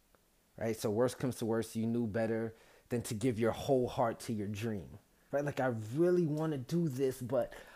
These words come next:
I'm not sure if it'll happen, so I'm not gonna go all, like, I'm gonna kinda tiptoe at the success that I want. I'm gonna tiptoe at what really matters, you know, because I'm, I'm not sure."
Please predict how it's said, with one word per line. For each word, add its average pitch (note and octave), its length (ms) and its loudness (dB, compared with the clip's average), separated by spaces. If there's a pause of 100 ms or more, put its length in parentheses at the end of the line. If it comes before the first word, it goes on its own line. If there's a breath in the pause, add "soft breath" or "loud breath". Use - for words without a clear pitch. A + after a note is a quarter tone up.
I'm F3+ 140 2
not D#3 180 4
sure D#3+ 160 2
if D3 60 0
it'll D3 140 4
happen, C#3 360 2
so B2+ 180 2
I'm D3 120 6
not D#3+ 180 4
gonna D3+ 160 2
go C3+ 200 6
all, B2+ 240 6
like, B2 140 0
I'm C#3 80 2
gonna C3+ 200 2
kinda A#2+ 360 -2
tiptoe A#2 680 4 (580 loud breath)
at C#3 160 6
the C#3 80 8
success - 480 2
that A2+ 160 4
I G#2+ 80 4
want. G#2+ 220 2
I'm B2+ 80 4
gonna C#3+ 180 6
tiptoe B2 840 0 (460 loud breath)
at C#3 180 6
what C3 240 4
really B2+ 280 4
matters, A#2 680 -4 (340)
you C#3 140 2
know, B2+ 180 4
because A#2+ 360 -4 (120)
I'm, C3 200 -4
I'm C3+ 200 0
not C3 240 0
sure." - 360 -2